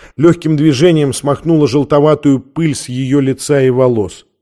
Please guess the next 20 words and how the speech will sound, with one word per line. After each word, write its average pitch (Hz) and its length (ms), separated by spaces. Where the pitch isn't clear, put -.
Цейс 151 340
присел 131 440
рядом 131 380
и 139 100
вытащил 147 500
из 123 100
кармана 139 400
мундира 135 460
жестяную 139 600
бутылку. 131 680
Сначала 156 520
окропил 143 480
женщине 131 500
лицо, 131 360
потом 127 420
поднес 127 420
бутылку 135 560
к - 100
ее 131 360
рту. 123 420